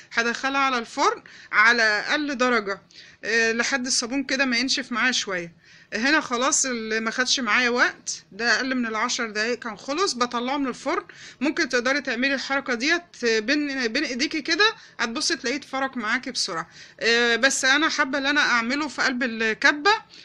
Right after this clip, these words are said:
هفضي ال-، هفضي الصابون كله كده في قلب الكبه بتاعه الخلاط،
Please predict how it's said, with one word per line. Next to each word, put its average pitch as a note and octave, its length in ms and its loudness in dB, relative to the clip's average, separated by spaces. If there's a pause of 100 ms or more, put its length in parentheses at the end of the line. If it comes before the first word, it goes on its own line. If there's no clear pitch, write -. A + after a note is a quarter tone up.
(140)
هفضي C#4+ 460 -2
ال-، A#3 500 2
هفضي C4 400 -4
الصابون C4+ 400 -2
كله C#4+ 360 -4
كده C#4 240 -2
في C#4+ 140 -8
قلب A#3 200 -6
الكبه A#3+ 540 -4
بتاعه B3+ 320 -6
الخلاط، A3 840 -4